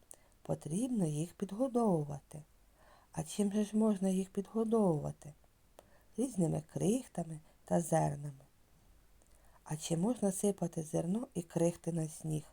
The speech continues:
Звичайно ж, ні. А куди ж ми можемо насипати це зерно?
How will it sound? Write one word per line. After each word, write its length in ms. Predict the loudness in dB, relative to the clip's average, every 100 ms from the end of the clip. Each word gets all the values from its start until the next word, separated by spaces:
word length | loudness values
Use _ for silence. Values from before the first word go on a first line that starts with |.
| -20 _ _ _ -20 -20 _ -20 -6
Звичайно 640 | -4 -4 -2 -2 0 -2
ж, 160 | -2
ні. 200 | -2 -2 -4 _ _ _ _ -20 -20 _
А 120 | -12
куди 320 | -2 0 0
ж 120 | 0 2
ми 100 | 2
можемо 340 | 2 0 0
насипати 680 | 0 -2 -4 -2 -4 -6 -8
це 260 | -2 -2
зерно? 460 | 2 2 2 -2